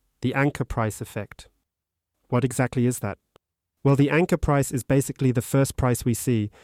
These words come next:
and it influences how we evaluate subsequent prices. Here's an everyday example. You see a t-shirt in a store for fifty dollars. Expensive, right? But right next to it is a similar shirt for a hundred dollars.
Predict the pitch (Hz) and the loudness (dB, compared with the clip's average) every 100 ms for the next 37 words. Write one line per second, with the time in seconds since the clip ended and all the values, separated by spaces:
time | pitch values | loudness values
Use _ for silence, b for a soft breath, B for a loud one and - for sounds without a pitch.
0 | b - 131 131 147 165 151 131 127 127 | b 0 2 4 2 4 4 4 2 0
1 | - 127 123 117 120 123 117 110 - 127 | 0 2 2 2 2 2 2 2 -2 -4
2 | - 120 117 113 117 110 - 98 - - | -4 -4 -2 0 0 -2 -4 -8 -12 -20
3 | _ _ _ _ _ _ - 185 180 170 | _ _ _ _ _ _ 2 4 6 2
4 | 170 175 170 160 147 139 160 156 117 104 | 2 2 4 4 4 2 2 0 -4 -4
5 | b b b b - 139 - 151 - 180 | b b b b -2 0 2 2 2 0
6 | 165 160 147 135 127 - 151 143 - 135 | 0 0 0 0 0 0 2 2 2 -2
7 | 147 - 135 120 120 107 98 98 - _ | -2 0 -2 0 0 0 -4 -10 -16 _
8 | _ _ _ _ _ _ - - - 151 | _ _ _ _ _ _ -4 0 2 2
9 | - 107 123 135 208 B B B _ _ | 2 -2 0 0 -2 B B B _ _
10 | _ _ - - 127 135 160 139 156 - | _ _ -4 0 4 4 4 2 0 -2
11 | 135 127 131 131 120 - 131 123 120 - | 0 0 0 -4 -4 0 2 2 0 0
12 | 117 110 123 107 113 107 101 107 98 98 | -2 -2 -4 -2 -2 -4 -4 -4 -6 -10